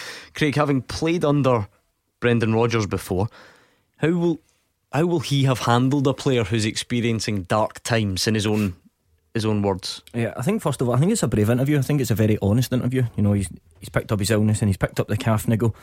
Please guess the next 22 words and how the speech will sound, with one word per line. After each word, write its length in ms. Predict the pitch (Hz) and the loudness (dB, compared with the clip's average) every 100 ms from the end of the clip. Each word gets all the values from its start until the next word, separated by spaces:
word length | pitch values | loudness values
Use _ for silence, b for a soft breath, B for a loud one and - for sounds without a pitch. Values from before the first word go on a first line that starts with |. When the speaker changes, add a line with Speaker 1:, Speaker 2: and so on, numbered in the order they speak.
| B B _ | B B _
Speaker 2:
um, 240 | 98 98 92 | 0 2 2
and 80 | |
he's 100 | 101 | 0
come 180 | - 104 | 2 2
out 120 | 110 | 2
and 100 | 104 | 2
he's, 140 | 101 95 - | 0 -2 -2
and 140 | 101 | 0
he's 120 | 95 | 0
labelled 360 | 98 104 110 107 | 0 2 2 0
it 100 | 101 | -2
as 80 | 101 | -2
being 200 | 107 98 | 0 0
dark 260 | 98 98 | 0 -2
times. 320 | - 95 104 - | 0 0 0 -4
So 220 | - 107 | -2 0
it, 100 | - - | -2 -6
it 120 | 117 | -4
looks 200 | 139 - | -2 0
like 140 | 131 | 0
he's 100 | 117 | 0
been, 300 | - 107 92 | 0 2 0